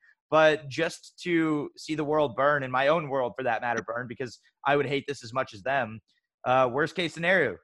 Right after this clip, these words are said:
Clayton Kershaw, my shot, goes to the Houston Astros. Okay, now that that terrible picture is painted in my brain,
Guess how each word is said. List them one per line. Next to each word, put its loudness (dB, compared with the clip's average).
Clayton -4
Kershaw, 0
my -4
shot, 0
goes -6
to -12
the -10
Houston -8
Astros. -8
Okay, 6
now 6
that 0
that 6
terrible 0
picture -4
is -8
painted -10
in -8
my -2
brain, -6